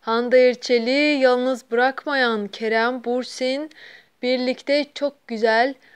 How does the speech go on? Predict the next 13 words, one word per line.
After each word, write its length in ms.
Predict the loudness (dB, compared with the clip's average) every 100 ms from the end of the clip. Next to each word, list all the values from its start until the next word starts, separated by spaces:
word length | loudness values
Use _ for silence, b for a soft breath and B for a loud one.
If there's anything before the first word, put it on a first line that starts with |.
| b _
fotoğraf 500 | -4 2 4 4 0
çektirmişler. 960 | -6 -6 -4 -2 -2 -4 -2 0 0 0
Hande 380 | -4 -2 0
Erçel'in 760 | 0 0 -2 0 -2 -2 -4 -4
bugün 340 | -6 -6 -8
doğum 320 | -6 -6 -8
günüydü. 560 | -12 -12 -12 -6 -6 -8 B B B -2
Doğum 300 | 0 0 -6
gününe 260 | -8 -6
özel 540 | -4 -4 0 2 2 -2
muhteşem 760 | -10 -14 -12 -12 -8 -6 -6 -6
bir 120 | -8
görüntünü 800 | -6 -4 -4 -8 -8 -6 -6